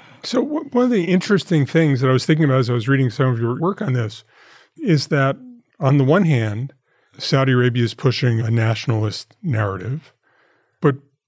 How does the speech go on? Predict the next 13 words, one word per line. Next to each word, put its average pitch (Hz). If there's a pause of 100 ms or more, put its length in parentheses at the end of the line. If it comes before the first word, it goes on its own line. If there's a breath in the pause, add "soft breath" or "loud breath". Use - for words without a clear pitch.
(280)
part 220
of 190
what's 165
also 180
going 151
on 131
is 127
Saudi 160
Arabia 135
is 127
becoming 127 (360 soft breath)
less 139
different 120